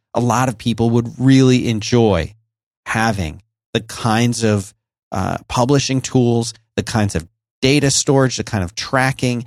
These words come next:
the, the, the stuff that I've built and have been using every single day. People would want that. And I announced it on this show, and I've talked about it on Twitter. I'm at Dan Benjamin on Twitter if you have questions. And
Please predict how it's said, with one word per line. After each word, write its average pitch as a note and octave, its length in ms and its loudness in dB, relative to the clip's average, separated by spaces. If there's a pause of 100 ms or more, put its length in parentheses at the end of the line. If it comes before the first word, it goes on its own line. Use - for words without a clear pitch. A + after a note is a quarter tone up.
(260)
the, G#2 240 0
the, - 360 -6
the A2+ 80 -2
stuff - 360 -2
that C3+ 120 0
I've A2 280 -4
built C3 260 2
and A2+ 140 -2
have A2+ 100 -4
been G#2+ 160 0
using A2+ 500 0
every A2+ 220 0
single G#2+ 260 -2
day. - 380 -4 (840)
People C3+ 260 2
would C3+ 140 4
want C3 260 2
that. D#2+ 260 -2 (380)
And A#2 540 2
I A#2 160 0
announced G#2 500 -2
it G2+ 40 -4
on F2+ 160 -2
this D#3 120 2
show, D#3 280 0
and A#2+ 60 0
I've G#2 100 -2
talked G2+ 280 -2
about G2 220 -2
it F#2 80 -6
on F2 100 -4
Twitter. B2+ 300 -2
I'm F#2+ 100 -4
at A2 160 -2
Dan G2 180 -2
Benjamin F#2 340 -6
on F2 100 -8
Twitter F#2 240 -6
if E2 100 -10
you - 80 -6
have F2+ 160 -6
questions. D2 800 -6 (400)
And A#2 500 0